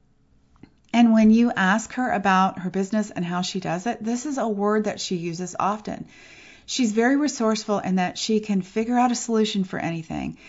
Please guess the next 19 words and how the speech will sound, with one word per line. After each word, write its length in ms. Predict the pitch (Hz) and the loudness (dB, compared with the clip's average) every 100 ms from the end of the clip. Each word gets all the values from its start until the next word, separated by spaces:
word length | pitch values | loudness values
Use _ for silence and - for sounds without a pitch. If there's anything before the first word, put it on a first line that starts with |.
| - - - | -20 -20 -10
She 260 | - 233 | -4 -2
can, 460 | 220 220 202 196 196 | -2 -2 0 0 -2
she 180 | - 254 | -2 4
thinks 260 | 311 339 | 4 6
on 120 | 302 | 6
her 80 | 262 | 6
feet. 440 | 254 277 233 - - | 4 0 0 -4 -4
So 280 | 214 196 190 - - | 0 0 -2 -12 -10
if 100 | 208 | -2
she's 220 | 247 226 | 2 4
in 100 | 226 | 4
the 60 | 202 | 4
middle 320 | 190 226 254 | 2 2 0
of 100 | 220 | 0
doing 240 | 214 214 | 0 0
something 320 | 214 208 196 | 0 0 0
with 140 | 190 180 | -2 -4
a 40 | |
client, 480 | 175 185 185 208 - | -6 -2 -2 -2 -6